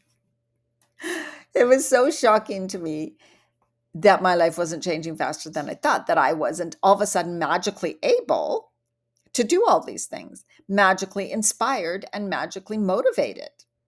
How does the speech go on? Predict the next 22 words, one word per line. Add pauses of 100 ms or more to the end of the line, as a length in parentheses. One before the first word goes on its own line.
(160)
right? (1600)
And
so
as
the
time
went
on,
I
was
there
for
nine
months. (1700)
As
the
time
went
on, (960)
with
no
excuses,